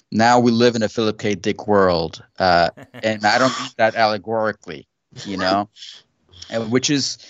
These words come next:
Speaker 1: so I, I, I, in a strange, obviously tongue-in-cheek, mostly, maybe halfway, maybe fifty percent tongue-in-cheek, I blame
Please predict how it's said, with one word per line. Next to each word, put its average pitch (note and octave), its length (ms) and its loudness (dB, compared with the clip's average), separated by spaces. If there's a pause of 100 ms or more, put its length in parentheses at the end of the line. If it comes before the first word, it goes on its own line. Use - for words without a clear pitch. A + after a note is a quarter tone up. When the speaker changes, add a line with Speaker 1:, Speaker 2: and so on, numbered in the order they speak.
Speaker 1:
so - 120 2
I, D#3 280 4
I, E3+ 200 2
I, D3 100 4
in D3 80 0
a D3+ 40 -4
strange, D3 560 -4
obviously G#2 560 -4 (580)
tongue-in-cheek, A2 640 -2 (180)
mostly, F2+ 580 -8 (120)
maybe F2+ 220 -6
halfway, F2 480 -2 (240)
maybe F#2 160 -2
fifty G#2+ 240 -4
percent F#2 300 -4
tongue-in-cheek, G2 560 0
I G2+ 100 2
blame A2+ 500 2